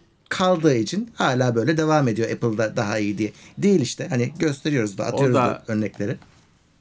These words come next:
Speaker 2: o da galiba Note yirmi civarında
Speaker 1: Evet,
Speaker 2: çözüldü.
Speaker 1: evet, galiba.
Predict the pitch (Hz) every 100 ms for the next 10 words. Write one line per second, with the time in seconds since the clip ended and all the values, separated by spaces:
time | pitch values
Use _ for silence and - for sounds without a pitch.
0 | _ _ _ _ _ - 135 135 117 113
1 | 117 110 104 117 123 120 110 113 - 117
2 | 107 117 110 104 104 101 101 101 98 135
3 | 127 104 82 76 120 117 92 - 113 117
4 | 98